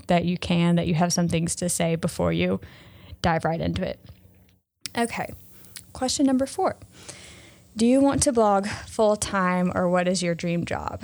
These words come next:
So obviously this podcast is, I say it's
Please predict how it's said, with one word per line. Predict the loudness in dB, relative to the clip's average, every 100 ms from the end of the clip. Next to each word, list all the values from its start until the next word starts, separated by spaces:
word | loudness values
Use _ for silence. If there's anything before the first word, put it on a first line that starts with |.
| -14
So | -4 0 4 4 2
obviously | 2 2 2 2 2
this | 4 4 2
podcast | 0 -2 -2 -2 -2 -2 -2
is, | 0 0 0 -2 -8 -8
I | 0
say | 4 4 4 2 0
it's | -2 0 -2 -2